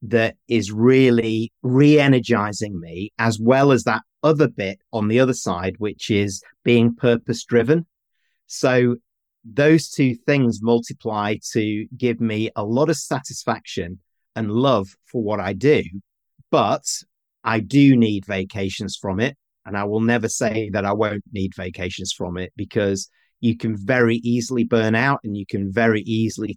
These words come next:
take too much on. And I like to do things properly. So the other most important thing or most difficult thing is getting that balance right. So I'm looking after myself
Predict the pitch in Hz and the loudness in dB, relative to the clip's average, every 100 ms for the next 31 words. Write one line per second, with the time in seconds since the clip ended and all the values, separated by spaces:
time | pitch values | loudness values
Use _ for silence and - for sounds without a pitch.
0 | - 101 101 - 117 101 101 - 113 127 | -6 -6 -6 -2 -2 -2 -6 -4 -2 -2
1 | - _ _ 107 98 101 101 - 110 110 | -6 _ _ -6 -4 -4 -8 -4 -2 -2
2 | - 110 101 117 104 - - 117 - 127 | -4 -6 -2 -2 -2 -6 -8 -8 0 0
3 | 139 - _ _ _ - - 120 117 117 | 0 -8 _ _ _ -10 -2 2 4 4
4 | 117 120 _ _ _ - 135 127 127 127 | 2 -2 _ _ _ -2 2 2 2 -2
5 | - - 127 120 113 - 123 120 110 104 | -2 -2 0 0 -2 -4 -2 0 0 -2
6 | 104 107 104 - 139 - 110 - 101 98 | -2 -2 -4 -4 -4 -4 -6 -6 -4 -2
7 | 101 98 - _ _ 110 113 113 117 113 | -2 -4 -8 _ _ -8 -2 2 2 2
8 | 104 - 110 104 98 98 113 104 92 - | 0 -4 -2 -2 -4 -4 -2 -2 -2 -4
9 | 107 95 98 110 - 104 101 101 101 95 | -4 -2 -4 -6 -8 -8 -8 -6 -4 -4
10 | - 127 104 | -2 -2 -2